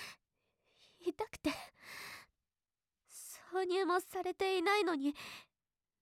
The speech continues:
泣きながらおしっこを漏らしちゃったんです。もう、みんな大笑いで、「怖くないでちゅよ」ってバカにされて、涙が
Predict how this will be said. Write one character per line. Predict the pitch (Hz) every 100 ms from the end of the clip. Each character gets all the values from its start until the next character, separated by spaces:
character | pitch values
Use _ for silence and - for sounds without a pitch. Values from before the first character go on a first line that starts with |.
| _ _ 330
泣 | 302
き | - 339
な | 339
が | 349
ら | 349 339
お |
し | 370 - 370
っ | -
こ | 311 262 247
を | - -
漏 | 294 294
ら | 302
し | -
ち | - 294
ゃ |
っ | -
た | 247
ん | 233
で | 226
す。 | - - _ _ _ _ _ _ _ _ _ _ _ _ _ _ _ _
も | 262 262 269
う、 | 262 226 - - - - - - 349 320
み | 330
ん | 330
な | 359 359 349
大 | 359 381
笑 | 440 381
い | 330
で、 | 294 - - - - - _ _ _ -
「怖 | - 392 415
く | - 320
な | 302 339
い | 370
で | 359
ち | - 302
ゅ |
よ」 | 254 277 320
っ | - _ -
て | 262 247 _ _ _ -
バ | 302
カ | -
に | 285 208
さ | -
れ | 202
て、 | - 214 - - - _ _ _ _ _ _ _ _ -
涙 | 294 311 311 320 247
が | 208